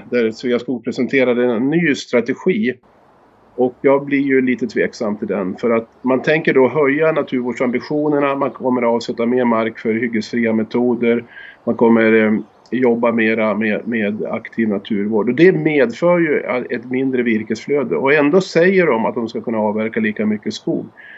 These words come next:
Så att jag anar ju att det där kommer inte minska konflikten, tvärtom öka konflikten. Sveaskogs problem är ju att man avverkar för hårt i förhållande till den tillväxt man har. Vilket tydligt ses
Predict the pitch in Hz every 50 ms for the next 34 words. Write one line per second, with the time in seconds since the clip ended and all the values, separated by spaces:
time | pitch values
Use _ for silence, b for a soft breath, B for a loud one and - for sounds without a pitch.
0 | B B B B B B B _ - - 131 117 98 - 92 104 120 160 127 113
1 | 113 113 117 120 113 113 110 110 113 - - - - 151 135 123 120 117 107 107
2 | 110 - 120 110 107 - - - _ _ _ _ _ _ _ - 120 127 120 117
3 | 113 - - 117 - - 117 104 - - 113 110 - - 120 107 - 113 104 101
4 | - 107 101 107 101 - 123 120 104 - - 180 180 - 180 127 - - 87 87
5 | - - - - 76 - - - - - - - - - - - _ _ - -
6 | 120 95 80 87 104 - - 170 180 - - 123 117 123 120 123 113 - - 117
7 | 127 123 120 120 107 - 113 107 98 95 95 95 104 98 92 - - 87 85 -
8 | 95 - - 165 - - - - - - - - 110 113 104 98 104 101 107 107
9 | 107 104 - 101 104 92 101 104 - 110 101 90 101 98 90 - - - - 110
10 | 110 - - - - - - 107 - 151 - 185 180 - 147 127 123 123 110 -
11 | - - 156 165 190 196 160 - - - -